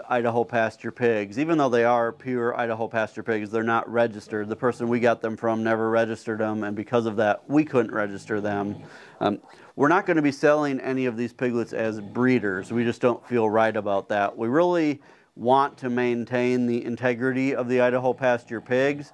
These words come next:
We think the best way to do that is to only offer registered stock as breeders, which at this time we can't do.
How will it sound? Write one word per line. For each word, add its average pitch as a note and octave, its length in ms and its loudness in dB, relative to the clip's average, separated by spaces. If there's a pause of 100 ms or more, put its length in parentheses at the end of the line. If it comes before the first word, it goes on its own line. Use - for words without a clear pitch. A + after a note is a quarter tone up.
(160)
We D3 160 4
think D#3 180 2
the C#3 80 0
best C3 240 2
way B2 140 2
to A2 100 -8
do B2 180 -2
that A#2 280 2
is A#2 160 -6
to B2 120 0
only B2+ 360 0
offer A#2+ 520 0
registered A2 580 -4
stock A2 560 0
as A2 200 -8
breeders, G2 680 -4
which A2+ 200 -4
at - 240 0
this B2 200 2
time G#2+ 240 0
we A2 120 -4
can't G#2+ 340 -6
do. G2 340 -2